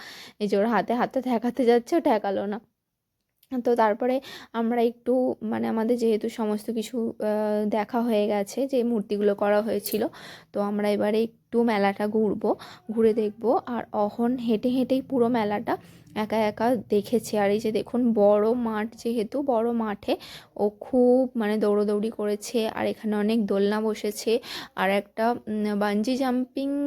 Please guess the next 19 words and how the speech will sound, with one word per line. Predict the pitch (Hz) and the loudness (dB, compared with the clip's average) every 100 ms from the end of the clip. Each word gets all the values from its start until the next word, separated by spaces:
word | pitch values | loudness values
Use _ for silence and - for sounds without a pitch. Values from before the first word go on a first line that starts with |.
| 277 254 | -2 -2
ওটা | 233 262 | -2 2
বলে | 247 233 240 | 2 2 2
কিনা | 262 262 | -2 -4
আমি | 262 | -2
জানি | 254 226 | 0 0
না, | 226 | 0
জাম্প | 294 233 220 220 | 0 0 0 0
করে | 220 | 0
বাচ্চারা, | 214 208 202 254 226 - - - - - | 0 -2 -4 -4 -4 -4 -14 -20 -18 -4
তো | 214 | 0
ওই | 202 208 | 2 2
যে | 202 208 | 0 -2
ওইটা | - 202 202 208 208 | 0 -2 -2 0 2
ও | 214 | 2
দেখছে। | 202 196 196 - - 269 | 2 0 -2 -6 0 2
তো | 269 220 | 2 0
ওকে | 214 | 2
আমি | 226 240 | 0 2
ভেবেছিলাম | 240 220 233 269 | 4 2 2 0